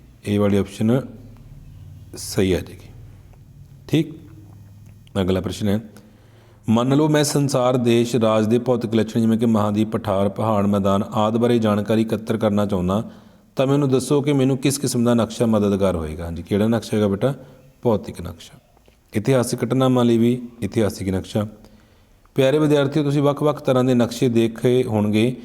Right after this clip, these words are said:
ਕੀ ਤੁਸੀਂ ਕਦੇ ਧਿਆਨ ਦਿੱਤਾ ਹੈਗਾ ਕਿ ਨਕਸ਼ਿਆਂ ਦੇ ਉੱਪਰ ਕਈ ਤਰ੍ਹਾਂ ਦੇ ਚਿੰਨ੍ਹ ਬਣੇ ਹੁੰਦੇ ਹਨ ਅਤੇ ਇਹ ਚਿੰਨ੍ਹ ਹਰ ਦੇਸ਼ ਦੇ ਨਕਸ਼ੇ ਉੱਪਰ ਇੱਕੋ ਜਿਹੇ ਹੁੰਦੇ ਹਨ? ਦੱਸੋ ਇਹਨਾਂ ਚਿੰਨ੍ਹਾਂ ਨੂੰ ਕਿਹੜੇ ਚਿੰਨ੍ਹ ਕਿਹਾ ਜਾਂਦਾ ਹੈਗਾ? ਇਹਨੂੰ ਕੀ ਬੋਲਦੇ ਹਾਂ ਬੇਟਾ ਆਪਾਂ?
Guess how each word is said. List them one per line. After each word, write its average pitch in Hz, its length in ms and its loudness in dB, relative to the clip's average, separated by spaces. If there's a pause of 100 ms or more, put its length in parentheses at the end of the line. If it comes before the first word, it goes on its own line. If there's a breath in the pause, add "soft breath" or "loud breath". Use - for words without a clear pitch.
(340 loud breath)
ਕੀ 156 140 2
ਤੁਸੀਂ 151 280 0
ਕਦੇ 143 240 2
ਧਿਆਨ 135 340 2
ਦਿੱਤਾ 117 280 0
ਹੈਗਾ 127 360 0 (400 loud breath)
ਕਿ 135 100 2
ਨਕਸ਼ਿਆਂ 120 400 0
ਦੇ 135 80 4
ਉੱਪਰ 127 220 2
ਕਈ 131 200 2
ਤਰ੍ਹਾਂ 127 220 0
ਦੇ 127 100 2
ਚਿੰਨ੍ਹ 123 260 2
ਬਣੇ 117 200 2
ਹੁੰਦੇ 107 260 2
ਹਨ 113 160 4
ਅਤੇ 127 140 2
ਇਹ 120 60 0
ਚਿੰਨ੍ਹ 123 300 2
ਹਰ 123 280 0
ਦੇਸ਼ 117 260 2
ਦੇ 120 120 2
ਨਕਸ਼ੇ 113 300 0
ਉੱਪਰ 120 140 0
ਇੱਕੋ 120 300 0
ਜਿਹੇ 127 100 4
ਹੁੰਦੇ 90 260 0
ਹਨ? 80 180 -6 (460 loud breath)
ਦੱਸੋ 113 240 2
ਇਹਨਾਂ 135 160 2
ਚਿੰਨ੍ਹਾਂ 131 300 2
ਨੂੰ 135 140 0
ਕਿਹੜੇ 127 280 0
ਚਿੰਨ੍ਹ 123 220 2
ਕਿਹਾ 98 180 -4
ਜਾਂਦਾ 87 140 -4
ਹੈਗਾ? 90 100 -4
ਇਹਨੂੰ 107 160 -2
ਕੀ 113 100 -2
ਬੋਲਦੇ 107 240 2
ਹਾਂ 101 80 2
ਬੇਟਾ 101 80 -2
ਆਪਾਂ? 139 240 0